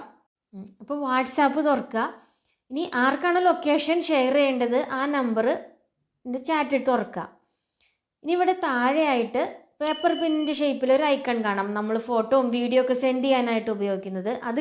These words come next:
ക്ലിക്ക് ചെയ്യുക. അപ്പോൾ ഇനി ലൊക്കേഷൻ എന്ന് കാണാം, അത് ക്ലിക്ക് ചെയ്യാം. ഇപ്പോൾ കണ്ടില്ലേ, ജി പി എസ് is disabled എന്ന് വന്നു. നമ്മുടെ ലൊക്കേഷൻ on അല്ല, അതുകൊണ്ടാണ് അങ്ങനെ.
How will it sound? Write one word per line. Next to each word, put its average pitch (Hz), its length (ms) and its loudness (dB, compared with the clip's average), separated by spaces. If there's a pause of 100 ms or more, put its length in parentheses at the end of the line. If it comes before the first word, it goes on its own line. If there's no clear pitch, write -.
ക്ലിക്ക് 262 260 2
ചെയ്യുക. 214 160 0 (840)
അപ്പോൾ 294 180 -6
ഇനി 311 100 4 (140)
ലൊക്കേഷൻ 311 540 2
എന്ന് 247 200 2
കാണാം, 220 220 0 (240)
അത് 302 180 0
ക്ലിക്ക് 240 240 -4
ചെയ്യാം. 180 200 -8 (1500)
ഇപ്പോൾ 269 240 -4
കണ്ടില്ലേ, 262 320 2 (100)
ജി 254 80 2 (120)
പി 294 120 0
എസ് 294 140 0
is 277 140 0
disabled 269 640 4
എന്ന് 226 200 0
വന്നു. 180 180 -6 (260)
നമ്മുടെ 269 320 -4
ലൊക്കേഷൻ 285 440 -4 (120)
on 269 220 4
അല്ല, 226 120 4 (380)
അതുകൊണ്ടാണ് 254 540 0
അങ്ങനെ. 208 240 -4